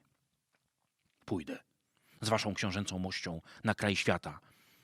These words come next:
ale pocieszyć się nie mogę, bo mi tak bez niej ciężko, że ot,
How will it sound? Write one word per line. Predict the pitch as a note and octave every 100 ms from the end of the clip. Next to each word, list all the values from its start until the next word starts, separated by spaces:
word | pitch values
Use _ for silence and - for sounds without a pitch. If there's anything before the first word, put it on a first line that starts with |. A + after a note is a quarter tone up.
| -
ale | - G#2 G2
pocieszyć | - G#2 - D3 B2+ A2+ -
się | A#2
nie | G#2 G2
mogę, | A2 F2 F2 D#2 - - - G#2
bo | G2
mi | G#2
tak | A#2+ F#2
bez | A#2 G2
niej | F#2
ciężko, | - B2+ A2 - F2+ D#2 - -
że | A2+ A#2+
ot, | G#2 -